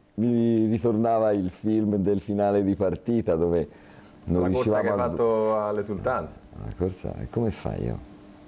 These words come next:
Speaker 1: Questa, questo gol era, è, è tutto. Cioè, noi siamo qui, mm,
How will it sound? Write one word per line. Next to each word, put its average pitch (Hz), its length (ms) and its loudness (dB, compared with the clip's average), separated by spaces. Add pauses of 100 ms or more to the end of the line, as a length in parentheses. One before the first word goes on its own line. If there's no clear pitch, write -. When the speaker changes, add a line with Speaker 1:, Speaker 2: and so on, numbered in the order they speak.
Speaker 1:
Questa, 90 580 0
questo 101 340 -2
gol 120 240 2
era, 57 440 0
è, 50 200 -2
è 50 200 -2 (100)
tutto. - 380 -2 (340)
Cioè, 87 240 -2 (380)
noi 87 840 2
siamo 80 360 0
qui, 78 880 2
mm, - 680 -6